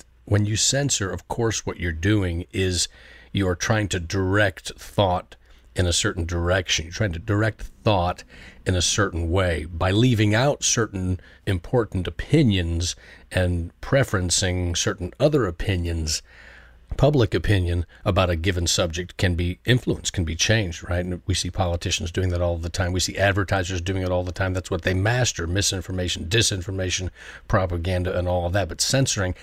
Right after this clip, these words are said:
So how do you address censoring on Steemit, and who do you envision are the main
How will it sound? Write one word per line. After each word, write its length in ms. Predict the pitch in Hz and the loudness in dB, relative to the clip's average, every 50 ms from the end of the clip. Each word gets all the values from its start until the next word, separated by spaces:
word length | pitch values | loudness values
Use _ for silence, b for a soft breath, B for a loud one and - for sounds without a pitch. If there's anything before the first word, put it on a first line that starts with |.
| B B B B B | B B B B B
So 200 | B - 113 90 B B B - | B 0 0 0 B B B -4
how 360 | - - - - - 165 170 165 | -4 -2 0 2 4 4 4 6
do 80 | 160 | 6
you 100 | 156 147 | 6 6
address 560 | 117 90 87 98 113 110 110 110 - - - - B B B B B B B B | 4 4 2 2 4 4 4 4 2 0 -2 -4 B B B B B B B B
censoring 800 | B - - 156 151 160 151 - - 104 95 92 92 90 90 - - | B 4 4 6 6 6 4 4 2 2 2 2 2 0 0 0 2
on 420 | 95 90 90 92 90 90 92 - - b b b b b b b b b | 2 4 4 4 2 2 0 -2 -4 b b b b b b b b b
Steemit, 520 | - - - - 120 101 98 95 92 90 - _ - - | 0 0 4 4 4 4 4 4 2 0 -4 _ 0 2
and 480 | 107 104 101 104 101 101 98 98 107 - _ _ - | 4 4 4 4 2 0 0 -2 -6 -8 _ _ -10
who 280 | - - - 185 214 185 | -4 2 4 6 6 6
do 100 | 156 170 | 6 4
you 200 | 135 117 113 107 | 2 2 2 2
envision 580 | 95 92 85 82 107 113 113 90 98 98 95 | 2 0 0 2 2 2 2 2 0 0 0
are 180 | 98 92 92 90 | 0 0 0 0
the 100 | 87 90 | 0 0
main 640 | 90 92 98 101 101 101 101 104 101 98 98 98 | 0 2 2 4 4 4 4 2 2 2 2 0